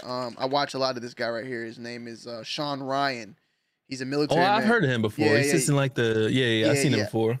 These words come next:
Speaker 1: Yeah, uh, and he recently just did one on, and I'll show y'all the chat so y'all can check him out. He recently did some sit downs though with some, uh, submarines, um, human trafficking operations, U F O encounters.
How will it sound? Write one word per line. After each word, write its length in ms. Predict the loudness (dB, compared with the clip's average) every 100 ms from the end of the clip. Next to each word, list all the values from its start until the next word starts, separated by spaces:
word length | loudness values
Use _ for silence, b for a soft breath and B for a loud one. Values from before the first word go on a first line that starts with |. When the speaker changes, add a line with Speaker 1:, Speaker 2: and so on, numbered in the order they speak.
| -4
Speaker 1:
Yeah, 420 | -2 0 -2 -4
uh, 280 | -2 -2 -2
and 140 | -4 -4
he 120 | -4
recently 440 | -2 -4 -2 0 0
just 180 | 0
did 160 | 0 0
one 500 | 2 2 2 2 0
on, 500 | 2 2 2 2 0
and 120 | 0 0
I'll 80 | 0
show 180 | 2
y'all 220 | 4 4 2
the 60 |
chat 300 | 0 0 0
so 100 | 0
y'all 100 | -2
can 80 | -2
check 180 | -2 -2
him 140 | 0
out. 200 | 0 -2 -4 B B B
He 140 | 0 2
recently 300 | 2 2 2
did 100 | 0
some 100 | -2
sit 280 | 0 0 2
downs 400 | 2 2 2 2
though 180 | 2
with 240 | 2 2 0
some, 400 | -2 0 0 2
uh, 420 | 2 2 2 0 -4 _ _ _ -8
submarines, 960 | -2 0 2 2 2 2 0 -2 -2
um, 400 | 0 2 2 -2 -4
human 320 | 0 2 2
trafficking 640 | 4 4 2 0 0 2
operations, 1040 | 2 2 4 4 4 2 0 -2 -2 -4 0
U 160 | 2
F 140 | 2 4
O 200 | 4 4
encounters. 760 | 2 2 2 4 4 2 2